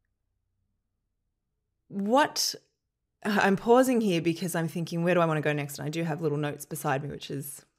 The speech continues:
what I'm referring to. But here's the question that I think can be really helpful when you're considering this in your own day-to-day life, right? If you're like, "Yeah, I kinda like the sound of this.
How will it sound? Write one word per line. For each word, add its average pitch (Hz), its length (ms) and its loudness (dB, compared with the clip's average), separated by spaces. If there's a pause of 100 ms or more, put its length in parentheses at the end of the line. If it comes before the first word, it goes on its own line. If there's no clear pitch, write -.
(400)
what 165 160 0
I'm 139 140 2
referring 151 460 -2
to. 147 340 -6 (1900)
But 247 140 2
here's 320 300 4
the 320 100 -2
question 180 520 0
that 151 200 -2
I 170 80 0
think 156 300 -4
can 180 120 -4
be 185 140 2
really 165 260 2
helpful 151 560 -2
when 156 140 -2
you're 143 240 -2 (100)
considering 156 500 -2
this 143 180 -4
in 156 80 -2
your 147 180 -2
own 135 140 -4
day-to-day 135 400 -6 (120)
life, - 260 -14 (200)
right? 151 320 -6 (320)
If - 80 -20
you're 190 80 -2
like, 190 180 -6
"Yeah, 214 120 -10
I 214 60 -10
kinda 269 240 -10
like 226 220 -10
the - 60 -20
sound 226 260 -8
of 202 60 -8
this. - 320 -14